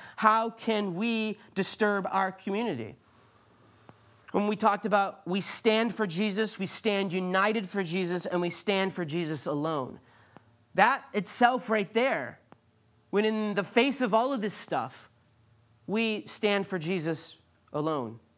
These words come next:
united, together. That disturbs people. And so our last question is, is our presence leading people to make eternal decisions?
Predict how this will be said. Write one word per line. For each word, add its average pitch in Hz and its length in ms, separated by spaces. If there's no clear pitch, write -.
united, 143 540
together. 123 500
That 240 220
disturbs 240 560
people. 123 460
And 180 140
so 202 160
our 190 100
last 202 320
question 175 380
is, 156 280
is 160 140
our 214 240
presence 175 680
leading 170 340
people 156 320
to 147 140
make 143 460
eternal 135 340
decisions? 123 760